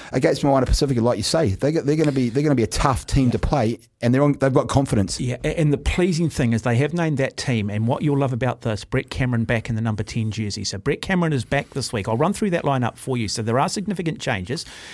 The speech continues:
Speaker 2: So in the number one jersey, Xavier Nu-, uh, um, uh,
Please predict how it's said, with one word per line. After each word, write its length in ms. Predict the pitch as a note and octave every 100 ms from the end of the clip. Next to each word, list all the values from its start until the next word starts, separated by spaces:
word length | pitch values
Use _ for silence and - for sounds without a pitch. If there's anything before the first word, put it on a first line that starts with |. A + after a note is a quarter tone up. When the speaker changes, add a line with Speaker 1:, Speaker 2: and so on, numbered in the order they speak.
| - -
Speaker 2:
So 120 | -
in 60 | C#3
the 60 |
number 200 | G3 G3+
one 200 | F3+ D#3+
jersey, 280 | B2+ D3+ F3+
Xavier 360 | B2+ D#3+ C#3+ C3
Nu-, 180 | C3 B2+
uh, 100 | B2+ -
um, 180 | A#2 -
uh, 100 | -